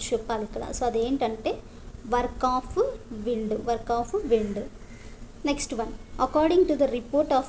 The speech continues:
the National Commission of Rural Labour nineteen nineteen, this is a reason for seasonal migration అండి. So according to the report కన్నా చూసుకుంటే National Commission of Rural Labour అంటే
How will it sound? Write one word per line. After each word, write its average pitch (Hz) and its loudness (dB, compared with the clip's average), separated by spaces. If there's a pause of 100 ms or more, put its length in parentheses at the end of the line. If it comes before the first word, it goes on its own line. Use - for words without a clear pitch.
the 254 2 (140)
National 269 4 (100)
Commission 247 0 (140)
of 302 0 (200)
Rural 294 4 (100)
Labour 214 8 (160)
nineteen 233 0 (100)
nineteen, 226 -2 (720)
this 285 6 (140)
is 220 4 (160)
a - 6 (120)
reason 311 6 (100)
for 285 4 (140)
seasonal 285 4 (100)
migration 220 2 (100)
అండి. 196 -10 (680)
So - 4 (140)
according 262 4
to 277 2
the 254 2
report 240 6
కన్నా 226 0 (100)
చూసుకుంటే 233 0 (140)
National 269 4 (100)
Commission 233 0
of 226 -10 (140)
Rural 233 4 (100)
Labour 214 0 (180)
అంటే 214 -2